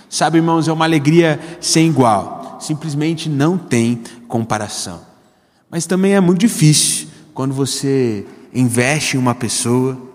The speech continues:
vê a capacidade que ela tem, mas parece que ela não tá disposta a pagar o preço pra ter a sua vida, então, verdadeiramente transformada. Às vezes parece que Deus coloca no seu coração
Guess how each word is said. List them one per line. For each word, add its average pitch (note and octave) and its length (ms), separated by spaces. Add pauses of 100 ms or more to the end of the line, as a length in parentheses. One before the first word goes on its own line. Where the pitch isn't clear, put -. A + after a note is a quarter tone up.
(420)
vê B2 240
a E3+ 80
capacidade D3 840
que - 100
ela A#2+ 140
tem, B2+ 500 (380)
mas C3 160
parece D3 340
que - 80
ela D3+ 100
não D#3 140
tá C#3+ 160
disposta B2+ 800 (220)
a A2+ 100
pagar A#2+ 280
o B2+ 60
preço A#2 640 (200)
pra A#2 140
ter - 160
a C3 40
sua A#2+ 240
vida, A#2+ 260
então, B2 480 (240)
verdadeiramente A#2 1300
transformada. G2+ 720 (540)
Às A#2 160
vezes E3 180
parece E3+ 380
que - 160
Deus D#3 500 (220)
coloca D3+ 400
no D3 100
seu C#3 160
coração C#3 640